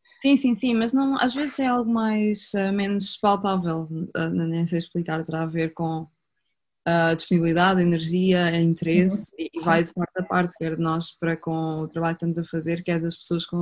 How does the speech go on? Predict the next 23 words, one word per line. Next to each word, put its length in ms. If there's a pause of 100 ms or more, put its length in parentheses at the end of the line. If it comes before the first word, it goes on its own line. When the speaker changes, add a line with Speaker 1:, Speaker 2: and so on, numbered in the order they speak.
Speaker 1:
o 80 (340)
trabalho 220
que 60
nos 80
estão 140
a 60
disponibilizar 680
para 180
criar 320
um 120
bom, 280 (320)
seja 300
uma 160
boa 140
Speaker 2:
Uhum. 80
Speaker 1:
exposição, 420
seja 580
o, 380
ter 220
a 80
revista 600 (320)
no 260
melhor, 340